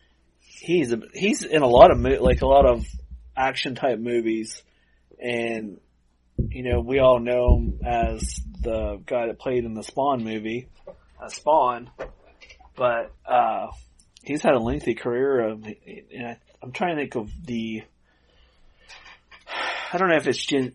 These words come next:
J-, ah, crap. I'm trying to think of the martial arts that he does, but anyway, he's just, he's a badass mofo.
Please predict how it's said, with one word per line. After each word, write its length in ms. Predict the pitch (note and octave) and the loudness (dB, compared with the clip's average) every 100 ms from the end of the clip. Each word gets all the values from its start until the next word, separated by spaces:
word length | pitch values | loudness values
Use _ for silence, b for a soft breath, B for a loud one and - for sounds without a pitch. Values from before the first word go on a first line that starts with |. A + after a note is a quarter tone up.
| A#2 | -12
J-, 200 | A#2 A#2+ A#2 | -10 -4 0
ah, 520 | A2 A2+ A2+ A#2 B - | 6 10 10 10 B -8
crap. 340 | - C3 G2+ - b b b b _ - | -14 -10 -10 -12 b b b b _ -12
I'm 60 | |
trying 200 | - F#3 | 4 6
to 40 | F3+ | 6
think 80 | D3 | 2
of 40 | |
the 40 | C3 | 6
martial 300 | C#3+ C#3 B2 | 6 6 4
arts 240 | B2+ A2+ | 4 2
that 140 | B2+ A2 | -6 -6
he 80 | |
does, 340 | A2 A2+ A2 G#2 | -4 -2 -4 -4
but 120 | D3 | -4
anyway, 260 | D3+ B2+ A2+ | -2 -2 -4
he's 180 | B2+ | -8
just, 200 | A#2+ - - B B B | -8 -12 -16 B B B
he's 120 | G#4 | -2
a 40 | C3+ | 8
badass 480 | C#3 C#3+ D3 D3+ | 10 12 10 8
mofo. 540 | A#3 D#4 - A#2+ G#2+ | 4 2 2 2 0